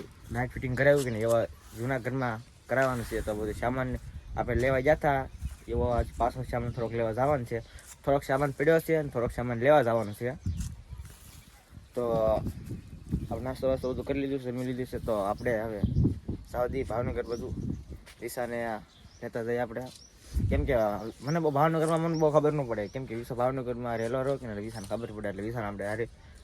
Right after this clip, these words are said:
લેતા જઈશું આપણે. તો હાલો આપણે જાજી વાન કરવી આપણે. આમ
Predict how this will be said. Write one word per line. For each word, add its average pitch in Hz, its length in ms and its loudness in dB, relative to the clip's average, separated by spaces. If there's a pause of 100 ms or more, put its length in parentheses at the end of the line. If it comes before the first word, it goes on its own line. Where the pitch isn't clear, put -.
(200)
લેતા 143 260 6
જઈશું 107 260 -2
આપણે. 85 200 -8 (720)
તો 147 40 2 (120)
હાલો 170 160 8
આપણે 160 260 4
જાજી 151 260 2 (100)
વાન 143 140 4 (180)
કરવી 147 340 2
આપણે. 139 200 2 (540)
આમ 110 100 -2